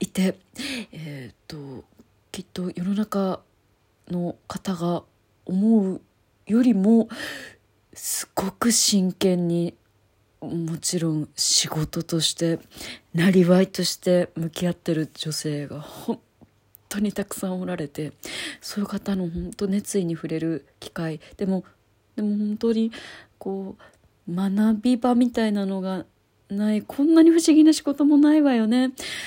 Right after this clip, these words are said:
私はおよそ、うーん、他のお仕事を納棺師とかしか、<laughs> もうそれも変ですね。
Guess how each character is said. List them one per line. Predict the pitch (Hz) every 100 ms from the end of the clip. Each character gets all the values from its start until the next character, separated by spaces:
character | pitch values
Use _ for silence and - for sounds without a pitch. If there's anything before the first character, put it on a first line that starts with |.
| - - _ _
私 | 208 240 254
は | 269
お | 254
よ | 262
そ、 | - 294
う | - -
ー | 247 254 247 247
ん、 | 269
他 | 269 262 254
の | 262 254 254
お |
仕 | - 262
事 | 247 233 214 214
を |
納 | 208 233 240
棺 | - 262 247 226
師 | - -
と | 185
か | 180
し | -
か、 | 160 165
<laughs> | 180 208 185
も | 165 165
う | 156
そ | 190
れ |
も | 285
変 | 349
で | 262
す | 180
ね。 | 165